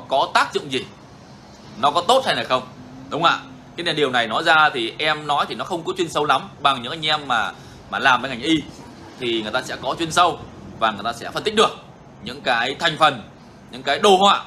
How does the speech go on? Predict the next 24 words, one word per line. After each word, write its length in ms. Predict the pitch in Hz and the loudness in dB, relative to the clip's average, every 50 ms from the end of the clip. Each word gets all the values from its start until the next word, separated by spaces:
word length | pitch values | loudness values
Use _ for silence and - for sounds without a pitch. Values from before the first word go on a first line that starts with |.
| - - | -8 -10
ở 100 | 98 107 | -10 -8
trên 140 | 101 117 110 | -6 -4 -2
đó, 220 | 107 98 117 - - - - - - - - - - - - - | -2 -2 -2 -4 -6 -12 -20 -20 -20 -20 -20 -20 -20 -20 -18 -16
nó 60 | 101 | -12
sẽ 80 | - 160 | -12 -8
chuẩn 180 | - 101 98 | -8 -6 -4
hơn 140 | 117 139 139 | -2 0 0
em. 140 | 139 147 135 - - - - - - - - - - | 2 0 0 -2 -6 -14 -20 -20 -20 -20 -20 -8 -6
Thế 60 | 202 | -2
nhưng 180 | 202 214 202 190 | -2 -2 2 4
mà 220 | 175 156 143 139 | 4 4 4 4
để 260 | 131 117 92 90 98 | 2 -2 -4 -6 -6
mà 220 | 113 120 120 110 110 | -2 0 2 2 2
trả 200 | 104 110 95 117 | 2 0 2 4
lời 260 | 151 175 175 180 - - - - - - - - - - - | 6 6 6 6 4 0 -6 -12 -16 -18 -18 -18 -18 -14 -12
cái 80 | - 160 | -12 -2
tác 240 | - - 285 - 247 | 0 2 2 2 2
dụng 140 | 262 233 - - - - - - - | 2 0 0 -2 -8 -18 -18 -14 -12
của 180 | 101 87 95 104 | -10 -10 -8 -8
vitamin 300 | 135 156 160 160 147 147 | -8 -8 -6 -4 -4 -2
nano, 120 | 147 151 151 143 131 - - - | 0 0 0 0 -2 -4 -10 -8
đó 200 | - 101 120 147 | -4 -2 -2 -2
là 320 | 151 135 123 113 104 92 - | 0 2 2 2 2 0 -4
nó 140 | 85 90 101 | -6 -10 -10